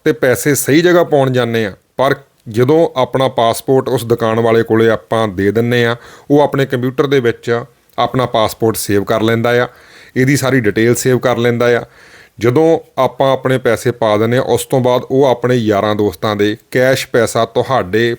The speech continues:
ਪਾਸਪੋਰਟ ਦਾ ਇਸਤੇਮਾਲ ਕਰਕੇ ਹੋਰਾਂ ਅਕਾਊਂਟਾਂ ਦੇ ਵਿੱਚ ਟ੍ਰਾਂਸਫਰ ਕਰਦਾ ਆ। ਇੰਝ ਹੀ ਇਸ ਵੀਰ ਦੇ ਨਾਲ ਹੋਇਆ, ਜਿਸ ਦੇ ਪਾਸਪੋਰਟ ਦਾ ਇਸਤੇਮਾਲ ਕਰਕੇ ਗਲਤ ਬੰਦੇ ਨੂੰ ਪੈਸੇ ਜਿਹੜੇ ਆ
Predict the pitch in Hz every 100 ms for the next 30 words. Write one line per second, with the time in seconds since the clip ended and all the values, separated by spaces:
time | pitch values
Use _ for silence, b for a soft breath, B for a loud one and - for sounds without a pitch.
0 | - 117 117 - 123 120 117 117 - 123
1 | 104 107 117 120 107 101 - 117 98 104
2 | 120 131 - 127 120 113 107 113 113 107
3 | 98 104 120 - 107 98 107 101 98 85
4 | 87 90 - B B B B B B 143
5 | 151 165 160 131 117 110 120 117 113 104
6 | 107 107 - B B B 117 135 165 160
7 | 131 120 - 131 120 117 117 - 123 104
8 | 101 98 104 101 - 120 107 98 165 170
9 | 151 120 110 107 107 98 101 92 95 101
10 | 92